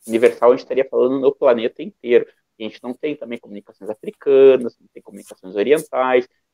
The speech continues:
a gente fecha os olhos pra outras culturas, mas era próprio daquele tempo, né, que eles estavam vendo ali o auge da civilização europeia, da modernidade, né, então eles achavam que ele era o,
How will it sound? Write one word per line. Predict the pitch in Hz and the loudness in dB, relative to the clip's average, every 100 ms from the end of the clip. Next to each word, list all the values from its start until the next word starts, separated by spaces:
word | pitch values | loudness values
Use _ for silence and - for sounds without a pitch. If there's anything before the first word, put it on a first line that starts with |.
| 110 | -16
a | |
gente | - - | -16 -6
fecha | 143 - 139 | -2 -2 -2
os | 120 | 2
olhos | 127 135 | 2 0
pra | - 123 | 0 4
outras | 127 160 170 170 - 156 | 6 8 6 4 0 -4
culturas, | - 147 - 127 127 147 _ _ - | -4 -14 -12 -2 -2 -2 _ _ -4
mas | 190 | 2
era | 202 | 2
próprio | 202 180 170 170 160 | 2 2 2 2 -4
daquele | 165 170 208 | -6 -6 -10
tempo, | - 165 170 170 117 | -4 -2 -2 -6 -10
né, | 117 139 | -10 -10
que | - | -12
eles | 92 | _
estavam | - 113 117 | -6 -4 -4
vendo | 120 127 117 | -6 -6 -6
ali | 117 123 - _ _ | -4 -6 -6 _ _
o | 110 120 | -2 2
auge | 156 170 143 - 131 | 6 6 4 0 -6
da | 127 | -6
civilização | - 127 127 131 131 127 131 135 | -6 -12 -6 0 2 0 -2 -2
europeia, | 131 135 - 127 135 135 135 | 2 0 -2 0 4 6 6
da | 131 | 4
modernidade, | 131 131 131 135 131 123 120 117 104 - 104 | 0 -2 -2 -4 -6 -2 2 4 2 -4 -20
né, | 110 | -16
então | 139 - 143 | -16 -14 -12
eles | 151 | -12
achavam | 147 131 127 | -10 -12 -12
que | - | -12
ele | 127 | -12
era | 135 | -10
o, | 135 135 135 | -6 -4 -4